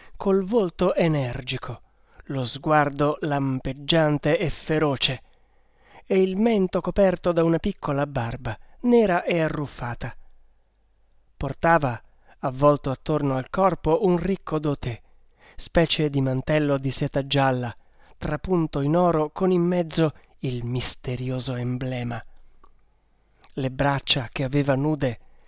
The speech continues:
erano coperte di cicatrici bianche e da bizzarri segni, che un indiano stesso si sarebbe rotto il capo senza decifrarli.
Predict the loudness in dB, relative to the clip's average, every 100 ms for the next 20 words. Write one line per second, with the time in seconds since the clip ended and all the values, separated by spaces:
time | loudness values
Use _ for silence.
0 | -20 -8 0 2 4 2 0 -2 -2 -2
1 | -2 -6 -4 -8 -6 -6 -4 -4 -6 -4
2 | -4 -4 -4 -6 -8 -10 _ _ _ -20
3 | -6 -4 0 -2 0 -6 -2 -2 -2 -4
4 | -6 -4 -6 -6 -10 -12 _ _ _ _
5 | -20 -6 0 2 2 2 2 2 2 -2
6 | -2 -2 -2 -6 -10 -6 -4 -4 -4 -4
7 | -2 -4 -4 -6 -8 -2 0 2 0 -6
8 | -10 -20 -20 -6 -2 -2 -2 -4 -2 -4
9 | -4 -4 -4 -4 -6 -10